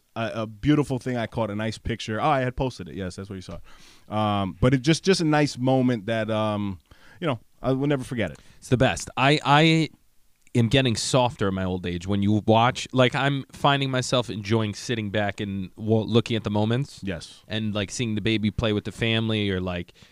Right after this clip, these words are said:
Speaker 2: you know, brother-in-law or brother, or, you know, babies playing together. There's, it's a weird, it's a weird coming of age where you feel like, you feel more of an adult. This
Speaker 1: Yes.
Speaker 2: is the most, as, the most,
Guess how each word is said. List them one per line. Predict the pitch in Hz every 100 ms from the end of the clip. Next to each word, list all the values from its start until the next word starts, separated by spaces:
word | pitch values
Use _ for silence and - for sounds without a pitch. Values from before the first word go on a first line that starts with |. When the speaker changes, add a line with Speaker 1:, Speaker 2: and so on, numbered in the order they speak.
| _ -
Speaker 2:
you | 107
know, | 104 95
brother-in-law | 120 110 113 110 107 101
or |
brother, | 92 113 110 107 104 98
or, | 92 92
you | 95
know, | 92
babies | 85 117 113 98
playing | - 110
together. | 104 95 95
There's, | 113
it's | 101 117
a |
weird, | 107 120 131 123 107 104 _ _ _ _
it's | -
a | 117
weird | 127 147 147 127
coming | - 143 123
of | 110
age | 107 101 92
where | 98
you |
feel | - 113
like, | 101 95 90 - _ _ _ _ _ -
you | 113
feel | - 127
more | 113 117 110
of | 104
an | 95
adult. | 87 98 82 67
This | 104 117
Speaker 1:
Yes. | 117
Speaker 2:
is | 127
the | 135
most, | 123 123 -
as, | - 113 107 98 - _ - - -
the | 147
most, | 139 151 190 - -